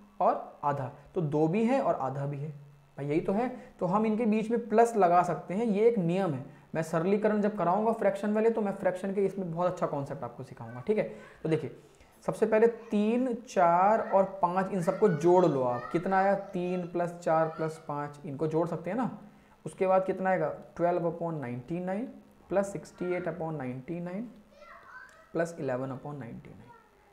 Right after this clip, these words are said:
ठीक, ऐसे हो गया। अब पाँच चार नौ और तीन बारह।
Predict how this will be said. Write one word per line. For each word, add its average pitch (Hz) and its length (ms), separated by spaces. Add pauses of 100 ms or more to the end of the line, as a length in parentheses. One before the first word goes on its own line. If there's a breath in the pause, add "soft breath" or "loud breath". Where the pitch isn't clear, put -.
(220)
ठीक, 220 300 (380)
ऐसे 135 220
हो 139 100
गया। 151 180 (420 loud breath)
अब 170 340
पाँच 180 260
चार 196 340
नौ 175 380
और 175 220 (120)
तीन 233 200 (360)
बारह। 131 580